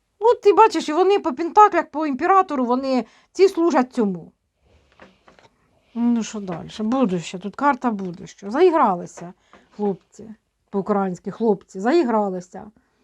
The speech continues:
Тобто карта будущого, заігралися. Надо виходити з восьмерки, з оцієї з восьмерки пента-, з двойки пентаклей, в віді восьмерки там нарисовано. Заігралися. Тому що,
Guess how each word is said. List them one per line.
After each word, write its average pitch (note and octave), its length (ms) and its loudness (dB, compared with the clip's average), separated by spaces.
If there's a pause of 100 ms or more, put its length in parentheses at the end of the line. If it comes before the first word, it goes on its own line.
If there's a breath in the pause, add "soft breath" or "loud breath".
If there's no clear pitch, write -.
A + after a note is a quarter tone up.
(500)
Тобто G#3 140 -4
карта E4 280 0
будущого, G#3+ 460 -6
заігралися. A#3 640 -2
Надо B3+ 180 0
виходити B3+ 520 -2
з G#3 40 -4
восьмерки, A3 600 0 (260 loud breath)
з G3+ 80 -4
оцієї A#3+ 300 2
з G#3+ 40 0
восьмерки B3+ 480 -2
пента-, G3 560 -6
з F#3 80 -6
двойки C4 300 -2
пентаклей, F#3+ 720 -4 (380)
в F3+ 60 -10
віді F#3+ 180 -2
восьмерки G3+ 480 0
там F#3+ 200 -4
нарисовано. F3+ 680 -6 (380 soft breath)
Заігралися. G#3 960 0 (1600)
Тому F#3 220 -2
що, F3+ 160 -8